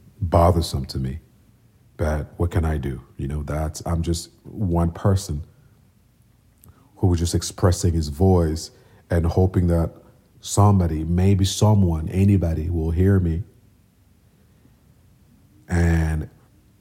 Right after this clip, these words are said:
educate me, let me know. Maybe I haven't done my homework. Maybe we do have a funded, you know, nonprofit organization by government. I don't know, especially here in the United States. I don't know.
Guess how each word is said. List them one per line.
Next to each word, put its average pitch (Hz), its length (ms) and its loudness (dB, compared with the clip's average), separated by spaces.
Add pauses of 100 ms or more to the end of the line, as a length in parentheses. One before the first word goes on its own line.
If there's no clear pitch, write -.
(120)
educate 90 520 4
me, 78 280 -4 (420)
let 95 240 2
me 95 120 4
know. 87 460 2 (320)
Maybe 87 400 2
I 85 40 4
haven't 87 320 4
done 90 200 4
my 85 120 4
homework. 98 500 4
Maybe 98 720 6 (640)
we 98 160 4
do 98 180 6
have 87 520 4
a 85 60 -4
funded, 90 580 -4 (1120)
you 90 140 -2
know, 82 280 -6 (500)
nonprofit 90 680 -2
organization 85 840 -2
by 78 220 -8
government. 78 460 -4
I 92 120 -2
don't 87 200 -4
know, 82 260 -6
especially 92 440 -6
here 87 80 -2
in 80 60 -6
the 80 40 -6
United 80 280 -6
States. 82 220 -6
I 95 140 -4
don't 95 220 -4
know. 82 360 -6